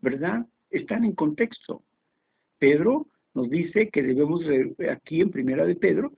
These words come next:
nos dice que debemos de refrenar nuestra lengua del mal.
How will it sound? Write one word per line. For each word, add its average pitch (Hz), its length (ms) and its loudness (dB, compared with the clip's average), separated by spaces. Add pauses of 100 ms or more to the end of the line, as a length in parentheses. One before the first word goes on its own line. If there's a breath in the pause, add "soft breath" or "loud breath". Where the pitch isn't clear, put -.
(260 soft breath)
nos 127 160 -2
dice 147 280 -4
que 151 140 -2
debemos 131 520 2
de 135 260 -2
refrenar 139 760 -2 (520)
nuestra 135 440 -2
lengua 170 380 0
del 113 160 -6
mal. 214 300 -4